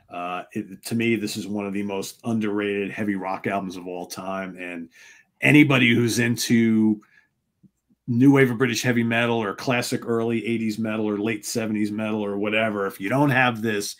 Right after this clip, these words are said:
you need it. Uh, I, you know, Secrets of the Dance obviously was on the first album, but it's great on here too. She Tears Me Down is excellent. I love Roller. I think the title track is the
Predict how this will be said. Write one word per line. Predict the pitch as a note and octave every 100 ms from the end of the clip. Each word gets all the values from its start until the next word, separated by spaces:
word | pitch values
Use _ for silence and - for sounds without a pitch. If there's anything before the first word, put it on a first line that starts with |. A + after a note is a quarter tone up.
| - - _
you | G#2 G2
need | A2 A#2+ A#2+
it. | A#2+ A#2 _ _ _ -
Uh, | G2 G2+ G2 F2+ _ _ -
I, | A2 G#2 _ -
you | B2+
know, | F#2+ - -
Secrets | - - E3+ D#3 -
of | C3+
the | A#2
Dance | A2+ A#2+ A2+ - - A2+
obviously | G2+ G2+ -
was | G2+ G2
on | G2 F#2+
the |
first | E2+ G2+ G2 - _ G#2+
album, | F#2+ F#2 F2+ -
but | F2+
it's | F2 - - -
great | G2 G#2+ F#2+
on | F#2+
here | G2 F#2+
too. | F#2 G#2+ G#2
She | F#2+ G#2+
Tears | G#2 A2+ A2 G2+
Me |
Down | G2+ G2+ G2
is | F#2+
excellent. | A2 - G#2 G#2 - - _
I | F#2
love | G#2+ C#3 C3+ A#2 A#2
Roller. | A#2 A#2 A2+ A2 G#2+ - - _ G2+
I | A2+
think | A#2
the | G#2
title | - A#2 A2+
track | - A#2 G#2+ G#2 -
is | G#2 F#2 -
the | G#2